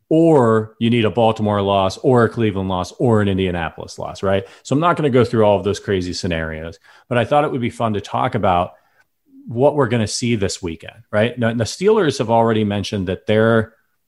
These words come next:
they're go-, that's the interesting thing, right? The Bills and the Steelers. Should you be playing your starters trying to get the number two seed when you know that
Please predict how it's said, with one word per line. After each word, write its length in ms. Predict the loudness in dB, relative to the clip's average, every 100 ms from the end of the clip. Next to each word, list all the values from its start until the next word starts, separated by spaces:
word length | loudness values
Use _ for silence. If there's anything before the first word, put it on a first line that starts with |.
| _ _ _ _ _ 0
they're 240 | 2 2
go-, 180 | 0 -4
that's 360 | -2 0 0
the 100 | 2
interesting 320 | 0 -2 -8 -8
thing, 160 | -6
right? 260 | -6 -6 -6
The 80 | -2
Bills 280 | 2 2
and 120 | 0 -4
the 60 |
Steelers. 240 | -6 -12 -8
Should 320 | 0 0 2
you 100 | 2
be 140 | 2
playing 440 | 0 0 0 2 0
your 100 | -4
starters 560 | -4 -2 0 0 -4
trying 540 | -8 -4 0 2 0 -2
to 60 |
get 340 | -2 -2 -4 -10 _ _ _
the 100 | -2
number 240 | 0 -2
two 220 | -4 -4 -6
seed 400 | -6 -6 -6 -10
when 640 | -6 -2 0 0 0 -4
you 280 | -6 -2 2
know 340 | 2 2 2 2
that 340 | -2 -4 -8